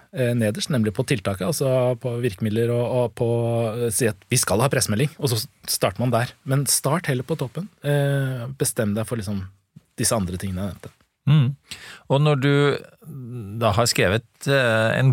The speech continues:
Speaker 2: god pressemelding i henhold til disse kriteriene som du er inne på nå, det er ikke bare å sende ut den, for at, eh, den skal altså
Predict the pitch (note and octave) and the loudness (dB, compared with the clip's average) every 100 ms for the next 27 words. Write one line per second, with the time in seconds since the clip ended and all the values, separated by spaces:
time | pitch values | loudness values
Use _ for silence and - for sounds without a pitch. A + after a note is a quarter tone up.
0 | G#2+ G#2+ G#2 B2+ C3 A#2+ G#2 G#2 G2 F#2 | 4 4 4 4 2 2 2 2 4 4
1 | G2+ C3 B2 F2+ A#2 G2+ G2 A2 G#2 A2 | 6 6 6 4 4 4 2 2 2 0
2 | G2 A2 A2+ G2 F2 F2+ G2+ A2 G#2+ G#2+ | 2 2 2 2 2 2 2 2 2 4
3 | G#2 F#2 E2 F#2+ F#2+ A2 C3+ - - - | 4 4 2 2 4 4 2 -2 -18 -20
4 | _ - B3+ A#2+ A2+ - D#3+ D3+ A#2+ - | _ -14 -6 0 0 2 4 4 4 2
5 | A2+ F2 F2 G2+ C3+ F#2+ - - A2+ - | 2 4 2 2 2 0 -4 -2 0 2
6 | A#2 G#2+ G2+ G2 - A#2+ - G#2 | 0 2 0 0 0 0 2 2